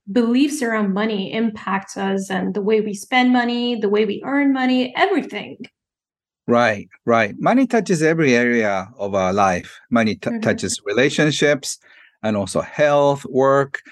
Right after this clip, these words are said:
Speaker 2: our peace of mind. So unless we have a peaceful relationship, uh,
Speaker 1: Mm.
Speaker 2: we cannot, uh, have a happy life.
Speaker 1: Absolutely. And we'll get more into that later on in the,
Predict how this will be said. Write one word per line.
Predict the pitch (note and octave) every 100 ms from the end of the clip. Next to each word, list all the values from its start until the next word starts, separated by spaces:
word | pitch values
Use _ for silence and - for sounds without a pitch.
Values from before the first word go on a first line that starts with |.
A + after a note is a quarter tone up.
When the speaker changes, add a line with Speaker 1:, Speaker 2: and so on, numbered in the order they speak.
| - _ _ -
Speaker 2:
our | G2
peace | F#2+ D3+ D3
of | C#3+
mind. | D3 C#3+ C#3+ D3
So | C#3 - B2 A2+ G#2+
unless | - A#2 B2+ F3 F3
we | D3+
have | C3+ B2+ A#2+
a | A#2 A2 G#2+ F#2+
peaceful | C3+ B2 -
relationship, | A2+ G#2+ B2 C#3 A#2+ F#2 F#2 D#2+ - _ - _ -
uh, | G2+ F#2+ F#2 F2+ -
Speaker 1:
Mm. | - _ _ _ _
Speaker 2:
we | A#2+ A2
cannot, | A#2 G#2+ G2 E2+ - -
uh, | G2+ F#2
have | F2 G2+ F2+
a |
happy | F2+ G#2 F2+
life. | F2+ G2+ - - - _ _ _ _ _ _ _ _ _ -
Speaker 1:
Absolutely. | A3+ G#3+ - G3+ G3+ G3+ G3 G3+ - - - - -
And | C#4
we'll | F4+ F#4
get | F4
more | C#4 C#4
into | C4 B3 B3+ -
that | G3 F#3 - A3
later | A3 A3+
on | A3+
in | A3
the, | G3+ G3 F#3 -